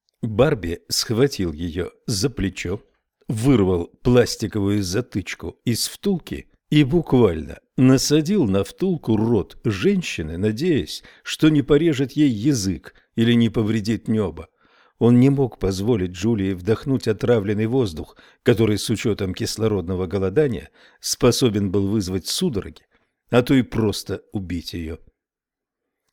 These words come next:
Джулия, похоже, сама это понимала. Она мертвой хваткой вцепилась в колесо Приуса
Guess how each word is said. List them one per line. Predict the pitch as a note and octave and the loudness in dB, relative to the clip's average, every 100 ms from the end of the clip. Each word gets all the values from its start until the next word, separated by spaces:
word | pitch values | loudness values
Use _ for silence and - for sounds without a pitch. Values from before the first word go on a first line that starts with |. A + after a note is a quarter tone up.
| - | -14
Джулия, | F#2 A2+ C3+ C3 B2+ | -4 2 4 4 2
похоже, | C#3 - B2+ A#2 | 0 0 0 0
сама | A2+ B2+ A2+ F#2+ - _ - | 0 0 0 -2 -6 _ -2
это | A#2+ G#2+ | 0 0
понимала. | F2+ G#2 G#2 G2 G2+ G2 - - | -4 -2 0 -2 -4 -8 -16 -8
Она | A2 A#2 | 0 2
мертвой | A2 A2+ A2 - F2+ F#2 | 4 4 4 2 -6 -8
хваткой | - G2+ G#2 - G#2+ | -4 -2 -2 -4 -10
вцепилась | - - C3 A2+ D#3 D3 D3 | -6 -2 -2 0 0 0 -2
в | - | -2
колесо | C#3+ C3 - C3+ | -2 0 0 -2
Приуса | A#2+ B2+ A#2 A2 G#2+ | 0 0 0 -2 -6